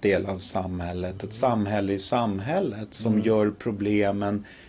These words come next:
Speaker 1: ännu större och ännu värre i vissa avseenden.
Speaker 2: Och man har ingen, ingen större insyn i en skola, eller hur? Som utifrån, menar jag. Vad som
Speaker 1: Nej,
Speaker 2: får
Speaker 1: det har man ju inte. Och jag kan inte låta bli heller att återkomma till frågan,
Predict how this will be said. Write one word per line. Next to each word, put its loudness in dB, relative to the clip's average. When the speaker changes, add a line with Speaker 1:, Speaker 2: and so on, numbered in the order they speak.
Speaker 1:
ännu 2
större 2
och 4
ännu 2
värre 0
i 2
vissa -2
avseenden. -8
Speaker 2:
Och 0
man 2
har 2
ingen, -2
ingen 0
större 0
insyn -2
i -4
en -6
skola, -4
eller -2
hur? 0
Som -4
utifrån, -2
menar -6
jag. -6
Vad -2
som 2
Speaker 1:
Nej, 4
Speaker 2:
får 4
Speaker 1:
det 4
har 2
man 2
ju 0
inte. -2
Och 4
jag 4
kan 0
inte 0
låta 2
bli 4
heller 2
att 4
återkomma 0
till -2
frågan, 2